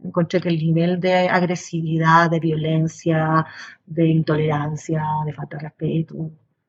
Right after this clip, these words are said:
hasta bien que uno piensa una cosa y el otro el otro, pero de ahí a,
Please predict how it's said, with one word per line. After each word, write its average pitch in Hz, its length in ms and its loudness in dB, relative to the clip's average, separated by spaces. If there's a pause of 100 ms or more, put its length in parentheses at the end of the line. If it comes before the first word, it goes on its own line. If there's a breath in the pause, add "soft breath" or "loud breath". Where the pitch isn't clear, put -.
(260)
hasta 160 220 0
bien 156 240 2
que 175 160 2
uno 170 300 4
piensa 170 260 0
una 165 120 4
cosa 175 280 -2
y 165 40 0
el 165 100 2
otro 165 200 -2
el 160 80 2
otro, 175 200 0
pero 147 200 -2
de 147 120 0
ahí 160 180 4
a, 156 280 0